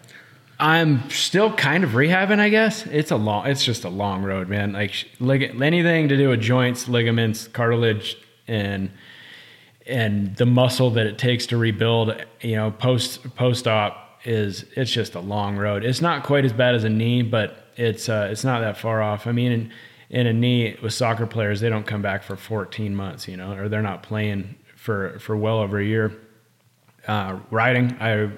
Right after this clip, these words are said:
would always come back in, like, six or something. But with shoulder, I started riding about,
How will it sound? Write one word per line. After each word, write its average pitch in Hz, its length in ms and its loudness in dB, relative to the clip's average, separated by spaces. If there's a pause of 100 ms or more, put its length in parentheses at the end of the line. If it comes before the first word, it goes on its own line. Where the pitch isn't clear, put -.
(320)
would 110 120 0
always 101 220 -2
come 107 220 -4
back 101 260 -2
in, 104 80 -4
like, 90 180 -10
six - 400 -6
or 107 80 -4
something. 101 320 -8 (340)
But 117 100 0
with 110 80 2
shoulder, 135 360 4
I 123 60 4
started 151 320 2
riding 117 300 2
about, 104 320 -2